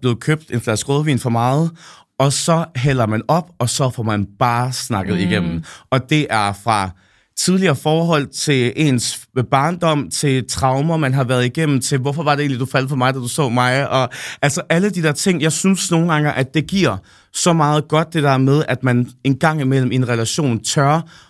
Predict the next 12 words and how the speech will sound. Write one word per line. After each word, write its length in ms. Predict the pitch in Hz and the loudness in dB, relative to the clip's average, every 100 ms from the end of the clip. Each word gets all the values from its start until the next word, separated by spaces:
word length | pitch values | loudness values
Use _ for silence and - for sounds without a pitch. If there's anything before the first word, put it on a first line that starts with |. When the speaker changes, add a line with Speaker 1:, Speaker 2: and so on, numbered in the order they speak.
| _ | _
Speaker 1:
at 120 | 135 131 | -2 2
gå 160 | 135 | 0
helt 460 | 110 - 226 143 101 - | 0 0 2 2 0 -8
i 40 | - | 0
dyb 120 | 185 - | -2 0
med 120 | 131 | 0
nogle 160 | 127 123 | 2 0
ting, 300 | - 170 160 - - - - | 0 0 0 -6 -20 -16 -2
og 140 | 151 | -2
så 180 | - 175 | 0 0
efter 360 | 156 165 - 139 | 0 -2 -2 -2
sådan 360 | 120 156 139 | 0 -2 -2